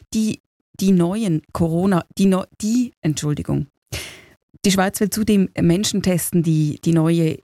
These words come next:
Corona-Infektion bereits hinter sich haben. Inlandredaktorin Christine Wanner.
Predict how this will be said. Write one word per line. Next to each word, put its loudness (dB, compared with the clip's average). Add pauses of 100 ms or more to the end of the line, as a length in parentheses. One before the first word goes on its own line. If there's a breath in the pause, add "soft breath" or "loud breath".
(120)
Corona-Infektion 0
bereits -2
hinter 0
sich -8
haben. -4 (160)
Inlandredaktorin 0
Christine 2
Wanner. 0